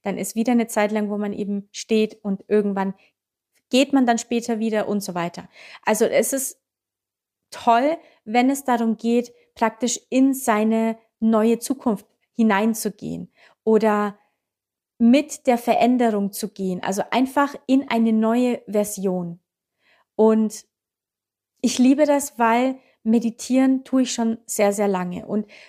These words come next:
mir war es auch wichtig, heute mal über dieses Thema zu sprechen. Das gehört ja zur Veränderung dazu.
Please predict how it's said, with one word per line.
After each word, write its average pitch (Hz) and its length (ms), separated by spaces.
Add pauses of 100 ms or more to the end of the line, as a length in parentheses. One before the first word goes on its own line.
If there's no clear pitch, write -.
(120)
mir 269 400
war 233 140
es 240 140
auch - 180
wichtig, 262 420
heute 247 260
mal 240 260
über 226 380 (160)
dieses 285 320
Thema 240 360
zu - 120
sprechen. 185 480
Das 190 160
gehört 233 300
ja 254 80
zur 247 160
Veränderung 196 560
dazu. 185 420